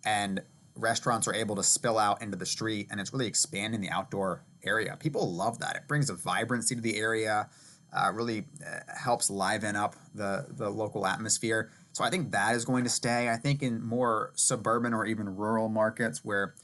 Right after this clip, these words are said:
restaurants are tenting patios and really expanding out in a, in a larger sense, I think you'll see that too. Will everyone keep that going forward? Probably not.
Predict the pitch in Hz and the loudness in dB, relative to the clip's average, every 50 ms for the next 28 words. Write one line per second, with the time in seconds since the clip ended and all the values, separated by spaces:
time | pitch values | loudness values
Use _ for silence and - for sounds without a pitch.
0 | - - - - _ - 117 117 - - 135 120 110 - 113 101 - - 123 117 | -20 -20 -20 -8 _ 2 2 2 2 2 2 2 2 2 0 -2 0 -2 -2 -2
1 | 113 110 98 - - 117 117 113 113 113 113 110 113 107 107 107 104 104 104 98 | -2 -4 -6 -2 0 2 2 2 2 2 2 2 2 2 2 0 -2 -4 -4 -4
2 | 110 110 113 107 - - - - - - - 110 110 113 107 104 104 - 104 107 | -4 -4 -4 -4 -6 -2 2 2 2 2 0 -2 -2 -2 -2 -4 -4 0 2 2
3 | 110 104 101 - 101 98 92 104 98 90 87 90 90 98 104 131 170 185 139 123 | 2 2 0 -2 -6 -6 -4 -2 -4 -4 -4 -4 -2 0 0 2 2 2 2 0
4 | 95 - - - 92 90 92 87 - - - - - - _ 123 135 151 185 185 | 0 0 0 2 0 0 0 -2 -4 -4 -6 -20 -20 -4 _ 0 2 2 0 0
5 | 147 170 143 123 - 127 123 113 107 104 - - - 120 117 120 120 - 147 175 | 2 2 2 2 4 2 4 4 4 2 2 0 0 0 0 0 -2 0 0 0
6 | 170 165 - - 135 160 156 185 196 190 196 185 160 143 196 185 - 196 185 185 | 0 0 0 0 2 2 4 2 2 2 0 -2 -2 -2 -4 -4 0 0 0 0
7 | 180 196 190 185 160 - 196 185 185 185 185 180 - - - 330 202 165 135 113 | 0 -2 -4 -4 -2 -2 -2 0 0 -2 -2 -4 -10 -10 -10 -4 -2 0 0 0
8 | 98 92 95 98 101 - | 0 0 0 0 0 -2